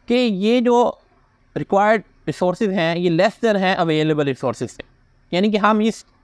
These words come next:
रिक्वेस्ट को एंटरटेन कर सकते हैं। यानी कि आपका पी वन जो है उसको तमाम के तमाम रिसोर्सेज मिल जाएंगे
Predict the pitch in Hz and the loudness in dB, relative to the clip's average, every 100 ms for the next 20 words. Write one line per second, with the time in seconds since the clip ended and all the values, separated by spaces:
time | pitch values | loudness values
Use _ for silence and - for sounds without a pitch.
0 | _ 160 - 196 - - 175 185 165 175 | _ -6 0 0 0 -2 -2 -2 -2 -2
1 | 160 160 196 202 196 175 - 120 101 - | -2 -2 0 0 -2 -4 -6 -6 -6 -14
2 | _ _ _ _ _ 196 240 262 320 - | _ _ _ _ _ 0 2 2 0 -2
3 | 180 214 - 233 214 180 233 220 185 156 | -4 -2 -2 0 2 2 4 2 2 2
4 | 156 - 175 214 - 185 190 226 202 196 | 0 -2 -4 -4 -2 2 2 2 0 0
5 | 190 185 160 175 165 190 151 143 196 226 | 2 0 -2 -2 -2 -4 -2 0 0 2
6 | 226 | 0